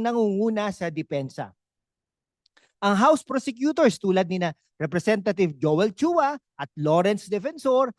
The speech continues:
ay naniniwalang malakas ang ebidensya laban kay Sara. Sabi ni Chua, kahit na maraming Duterte alay sa Senado, ang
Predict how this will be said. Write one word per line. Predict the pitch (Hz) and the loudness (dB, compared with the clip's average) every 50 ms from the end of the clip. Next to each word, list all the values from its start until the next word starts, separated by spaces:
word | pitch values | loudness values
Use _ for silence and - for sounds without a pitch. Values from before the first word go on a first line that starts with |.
| _ _ - | _ _ -6
ay | 151 156 165 | -4 -2 -2
naniniwalang | 170 170 180 208 226 226 220 208 202 208 202 208 214 196 180 170 | 0 0 0 0 0 0 0 2 4 4 4 4 2 0 -2 -4
malakas | 151 139 143 135 - 170 214 262 247 302 | -6 -6 -6 -6 -4 -4 -2 -2 -2 -4
ang | 311 | -6
ebidensya | 320 285 262 254 214 226 220 208 185 - 190 185 185 - _ _ _ - | -6 -8 -4 -2 -2 -2 -2 -2 -2 -2 -2 -2 -4 -6 _ _ _ -10
laban | 147 156 165 180 170 180 185 185 175 | -4 -2 0 2 2 2 0 0 -2
kay | - 170 156 143 | -4 -6 -6 -6
Sara. | - - - 165 147 139 131 113 104 - _ _ _ _ | -6 -4 -2 -2 -2 -2 -4 -8 -12 -18 _ _ _ _
Sabi | - - 143 143 156 160 | -10 -10 -8 -6 -4 -6
ni | 175 170 | -6 -6
Chua, | - 247 269 285 320 311 269 - | -4 -4 0 2 2 2 2 0
kahit | - 165 165 156 160 160 - 180 | -2 -2 -2 -2 -2 -4 -4 -6
na | 180 170 | -6 -4
maraming | 165 165 160 175 175 185 190 190 180 | -2 -2 -2 0 0 -2 -2 -4 -4
Duterte | 160 175 - - 180 175 165 - 196 202 | -4 -6 -4 -4 -4 -4 -4 -6 -8 -4
alay | 175 165 170 175 175 151 | -4 -2 -2 -2 -4 -4
sa | 185 170 | -6 -8
Senado, | - - 185 220 285 339 302 277 254 277 247 - _ _ _ _ | -6 -6 -4 -2 0 0 2 2 2 2 0 -4 _ _ _ _
ang | - 175 | -12 -10